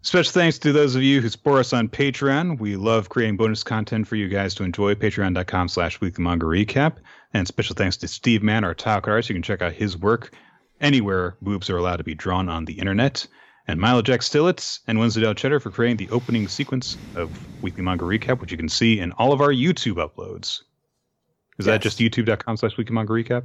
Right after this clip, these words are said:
Speaker 2: Yep, youtube dot com slash weekly manga recap will take you there. Unless they took that away from us, too.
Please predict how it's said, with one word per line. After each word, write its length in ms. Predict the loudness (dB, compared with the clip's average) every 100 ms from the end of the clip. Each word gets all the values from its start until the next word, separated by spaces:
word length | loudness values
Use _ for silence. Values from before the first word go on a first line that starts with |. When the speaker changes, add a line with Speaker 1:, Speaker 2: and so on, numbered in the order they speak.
| -2
Speaker 2:
Yep, 240 | 0 0 -4
youtube 280 | -2 0
dot 200 | 2 2
com 200 | 2 -2
slash 240 | 2 0 0
weekly 200 | -2 0
manga 240 | 0 0
recap 380 | -2 -2 -2 -4
will 60 | -4
take 240 | -8 -6
you 60 | -6
there. 280 | -4 -6 _ _ _ _
Unless 200 | 0 2
they 120 | 2
took 180 | 2 2
that 200 | 4 4
away 160 | 4 2
from 180 | 0 0
us, 160 | -2
too. 320 | 2 2 2